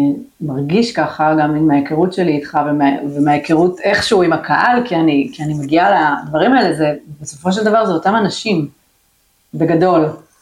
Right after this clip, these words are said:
זאת אומרת, אולי יש כזה מעגלים שיותר הולכים לאקסטטיק, או מעגלים שהם יותר איסתא,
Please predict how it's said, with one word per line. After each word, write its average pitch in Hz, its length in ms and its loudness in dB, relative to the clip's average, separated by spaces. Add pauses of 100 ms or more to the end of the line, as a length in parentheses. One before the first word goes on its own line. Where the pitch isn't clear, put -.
זאת - 100 -20
אומרת, 156 120 0
אולי 170 200 4
יש - 180 -2
כזה 151 520 2 (300)
מעגלים 175 640 2
שיותר 156 360 0
הולכים 165 280 0
לאקסטטיק, 220 840 0
או 165 100 2
מעגלים 156 500 2
שהם 160 160 -6
יותר 147 340 -2
איסתא, 226 560 2